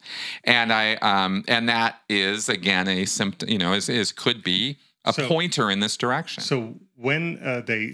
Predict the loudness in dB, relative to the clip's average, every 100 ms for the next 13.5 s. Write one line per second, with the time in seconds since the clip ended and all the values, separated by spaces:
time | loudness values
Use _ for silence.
0 | -2 -2 -2 -4 -2 -2 -2 -6 -4 -6
1 | -2 0 0 0 -2 -4 -4 -4 -2 -2
2 | -4 -6 -10 -10 -6 -6 -4 -4 -2 -4
3 | -6 -16 -8 -4 -4 -4 -8 -10 _ _
4 | -8 -4 -2 0 0 0 -6 -10 _ -12
5 | -10 -8 -8 -4 -4 -2 -4 -4 -2 -4
6 | -4 -6 -8 -14 -18 _ _ _ _ -8
7 | -4 -2 -4 -10 -4 -2 0 -2 -6 -6
8 | -4 -4 -4 -6 -8 -6 -6 -4 -4 -4
9 | -4 -6 -8 -12 -12 -8 -4 -2 -2 -2
10 | -2 -4 -4 -6 -4 -4 -4 -6 -8 -6
11 | -8 -10 -14 -8 -8 -8 -10 -10 -10 -2
12 | 2 2 2 2 2 0 -2 -4 -4 -6
13 | _ -2 0 2